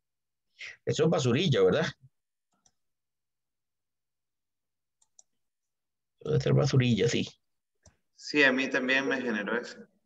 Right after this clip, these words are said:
Speaker 1: Bueno, eh, esto es muy sencillo. Vea, agarren esta basurilla, marquen la basurilla, así, márquenla. Marquen donde dice quinientos, cinco mil uno, marquen esta basurilla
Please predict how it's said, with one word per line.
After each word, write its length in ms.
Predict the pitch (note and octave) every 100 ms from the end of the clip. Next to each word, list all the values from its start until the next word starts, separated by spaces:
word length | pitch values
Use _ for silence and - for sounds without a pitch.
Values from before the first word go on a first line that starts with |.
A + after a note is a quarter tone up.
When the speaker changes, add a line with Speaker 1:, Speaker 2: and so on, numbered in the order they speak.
| _ -
Speaker 1:
Bueno, 280 | C3+ B2+
eh, 320 | A#2 A#2+ C#3+ -
esto 200 | C#3+ G#3+
es 60 | G3+
muy 120 | G#3+
sencillo. 440 | G#3 D3 G3 D#3
Vea, 240 | D3+ C#3+ A2+
agarren 360 | A#2 C#3 E3+
esta 140 | - F#3
basurilla, 720 | F#3 G#3 G3 F#3 G3 G#3 E3+ - -
marquen 440 | A#2+ C#3+ D#3 F#3
la 60 | F3+
basurilla, 680 | F3 F3+ E3+ E3+ F3+ G3 - _ _ _ _ _ -
así, 260 | B2 D3+
márquenla. 560 | B2+ C3+ C#3+ F3 F3+ F#3 C3+ _ _ _ _ _ _ _ _ _ _ _
Marquen 360 | A2 A2 C3+ D#3
donde 260 | C3 A2
dice 340 | A2 A#2+ D3+ A2
quinientos, 420 | A#2+ A2 B2+ C3+ - - -
cinco 340 | - B2 A2+ A2+
mil 180 | B2+
uno, 440 | D3 D#3 F#3+ D3+ C3
marquen 380 | A2 A#2 C3 C3+
esta 160 | C3+
basurilla 580 | D3 C#3+ D3+ D3+ E3 -